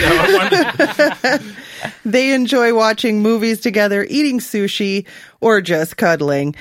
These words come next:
Speaker 2: "The man makes me laugh," Olmsted, thirty, told the Huffington Post. "We were cool from the start." The two met when Stiles appeared in an episode of Freak Show, an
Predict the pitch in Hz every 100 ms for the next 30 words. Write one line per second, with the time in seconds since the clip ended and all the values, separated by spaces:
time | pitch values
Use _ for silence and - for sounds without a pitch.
0 | - - - 185 190 185 185 185 180 -
1 | 196 196 208 196 - 185 180 - 175 165
2 | 160 190 175 170 175 175 165 170 175 170
3 | 175 170 165 170 180 208 - - 196 226
4 | 240 240 - 311 349 349 285 277 285 -
5 | 226 180 147 - - - - - - 190
6 | - 269 254 285 - 208 202 254 285 294
7 | 220 - 285 240 214 226 262 - 180 185
8 | 196 226 - 170 170 196 - 190 - -
9 | 302 302 - 190 151 143 147 - - -
10 | 185